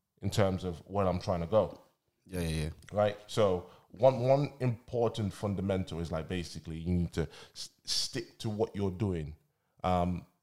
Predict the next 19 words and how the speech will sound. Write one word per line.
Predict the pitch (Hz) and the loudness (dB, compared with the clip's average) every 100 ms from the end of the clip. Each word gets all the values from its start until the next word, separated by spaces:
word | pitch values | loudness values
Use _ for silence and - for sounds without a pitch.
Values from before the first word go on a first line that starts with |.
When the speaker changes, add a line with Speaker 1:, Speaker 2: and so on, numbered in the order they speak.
| _ - | _ 2
Speaker 1:
obviously | 180 156 139 | 4 4 -2
you | 120 | 0
may | 123 117 | 4 4
have | 107 - | 2 -4
to | |
pivot, | - - 135 95 - - _ | -10 -6 -4 -4 -6 -12 _
right? | - 95 - - - _ | -4 -4 -4 -14 -20 _
But | 98 87 | 2 2
as | 90 | 2
long | 123 131 | 0 0
as | 110 | -2
you | 120 | -2
stay | 110 117 98 | 0 0 -2
focused | - 120 117 - 101 | -2 2 2 0 -2
on | 101 101 | 0 2
what | 101 | 2
you're | 98 95 | 2 0
doing, | 90 110 135 151 _ _ - 90 - _ - | 2 2 0 -4 _ _ -4 -4 -4 _ -2
and, | 98 95 76 | 0 0 -4